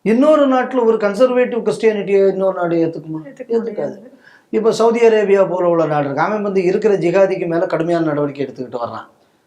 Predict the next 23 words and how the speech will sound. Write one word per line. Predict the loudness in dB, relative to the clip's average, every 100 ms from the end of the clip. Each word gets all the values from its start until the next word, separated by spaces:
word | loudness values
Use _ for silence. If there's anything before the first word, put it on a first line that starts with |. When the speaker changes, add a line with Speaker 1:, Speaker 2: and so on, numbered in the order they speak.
| _ _ -6
Speaker 1:
இப்ப | -2 -2 -4 -8
அவன் | 0 2 4 2
வந்து | 0 -2
இன்னொரு | 0 4 4
கிறிஸ்தவனையும் | 2 -4 -2 0 2
ஒரு | 2
ஹிந்துவையும் | 2 2 4
அவன் | 4 0
ஏத்துப்பானா? | 0 -2 -4 -4 -6
Speaker 2:
மாட்டான். | -10 -14 -12 -14 -16 -8
Speaker 1:
ஏத்துக்க | -4 -2 -2
முடியாது. | -2 -2 -4 -14 -20 _
So | -2
அப்போ | 0 0 -2
இனிமே | 0 0 0 0 2
என்ன | 2 0 -2 -2 0
ஆகும்? | 0 0 -2 -6
இந்த, | -6 -6
இந்த | -2 0
மாதிரியான | 2 2 2 2 2 0
ஒரு | -4 -4 -4
சூழல் | -4 -2 0 0
வரும்போது | -2 -2 -4 -8 -8 -4 -4 -4 -10